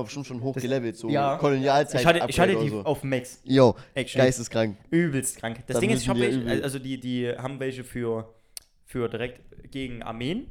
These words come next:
Speaker 2: dass du die halt so mäßig zertrampelst.
Speaker 1: Ja.
Speaker 2: Und dann gibt's aber auch welche, die so übelst fette Kanonen drauf haben, die halt so auf Gebäude gehen.
Speaker 1: Krank.
Speaker 2: Also die
Speaker 1: Aber echt mal
Speaker 2: krass.
Speaker 1: übel Bock. Also wir haben ja
Speaker 2: Macht
Speaker 1: gesagt,
Speaker 2: richtig
Speaker 1: das ist ein
Speaker 2: Spaß.
Speaker 1: altes Game, aber so gut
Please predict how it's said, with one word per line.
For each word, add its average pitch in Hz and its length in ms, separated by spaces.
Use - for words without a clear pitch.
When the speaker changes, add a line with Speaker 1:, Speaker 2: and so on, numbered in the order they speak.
Speaker 2:
dass 127 160
du 120 60
die 123 120
halt 117 140
so 120 80
mäßig 120 300
zertrampelst. 156 640
Speaker 1:
Ja. 117 220
Speaker 2:
Und 101 100
dann 151 80
gibt's - 140
aber 160 140
auch 151 120
welche, 156 200
die 135 80
so 131 200
übelst 180 300
fette 175 200
Kanonen 143 320
drauf 123 160
haben, 139 160
die 127 80
halt 123 120
so 120 100
auf 120 100
Gebäude 117 300
gehen. 101 200
Speaker 1:
Krank. 110 300
Speaker 2:
Also 127 200
die 123 160
Speaker 1:
Aber 123 180
echt 156 160
mal 139 100
Speaker 2:
krass. 120 140
Speaker 1:
übel 101 100
Bock. 110 200
Also 113 140
wir 120 60
haben 123 80
ja 123 60
Speaker 2:
Macht 110 80
Speaker 1:
gesagt, 117 220
Speaker 2:
richtig - 120
Speaker 1:
das 104 100
ist 120 40
ein 131 40
Speaker 2:
Spaß. - 100
Speaker 1:
altes 135 200
Game, 143 240
aber 117 200
so 123 220
gut 165 640